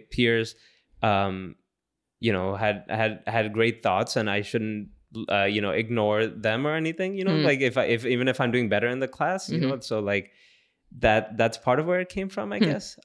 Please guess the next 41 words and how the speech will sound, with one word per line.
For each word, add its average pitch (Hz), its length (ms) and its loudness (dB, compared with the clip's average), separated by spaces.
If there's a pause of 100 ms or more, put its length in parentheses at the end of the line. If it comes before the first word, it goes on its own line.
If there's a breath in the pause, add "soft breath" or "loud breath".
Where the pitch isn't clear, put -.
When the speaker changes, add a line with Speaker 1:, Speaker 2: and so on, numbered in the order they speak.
Speaker 1:
As 117 220 2
a 113 60 -4
man, 110 500 -2
um, 110 400 -2 (560 loud breath)
I 143 200 6
would 165 200 4
constantly 151 420 -2
get 135 200 2
my 135 80 0
ass 139 280 0
kicked - 340 -2
by 104 180 2
women 101 380 -2
in, 110 200 -4
like, 104 320 0
in, 120 120 0
like, 117 180 4
Speaker 2:
<laughs> - 920 0
Speaker 1:
but 139 280 4
in 170 160 4
math 190 240 2
competitions 131 600 0
and 151 160 4
Speaker 2:
Huh. 135 40 4
Speaker 1:
stuff. 95 280 0
So, 135 180 -6
Speaker 2:
Uh-huh. 147 80 -2
Speaker 1:
like, 151 220 0
I, 139 100 0
and, 139 340 -2
and, 131 140 -2
like, 127 200 0
you 139 180 -4
know, 123 200 0
so 123 180 0
including 123 540 -2
people 127 300 2
in, 123 220 0
in 117 200 -4
my, 113 380 0
um, 101 520 -2